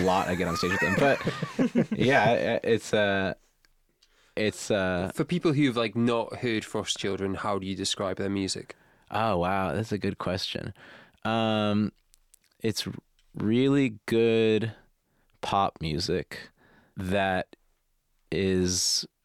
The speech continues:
Speaker 1: very creative and original, but it also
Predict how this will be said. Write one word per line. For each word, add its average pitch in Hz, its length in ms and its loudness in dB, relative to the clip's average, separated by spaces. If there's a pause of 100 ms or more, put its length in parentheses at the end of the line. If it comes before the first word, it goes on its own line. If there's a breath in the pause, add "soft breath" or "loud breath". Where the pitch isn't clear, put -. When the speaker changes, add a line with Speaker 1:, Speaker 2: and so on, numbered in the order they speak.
Speaker 1:
very 104 460 0
creative 101 840 0
and 95 140 0
original, 92 800 0 (600 soft breath)
but 101 380 0
it 98 180 2
also 98 1080 2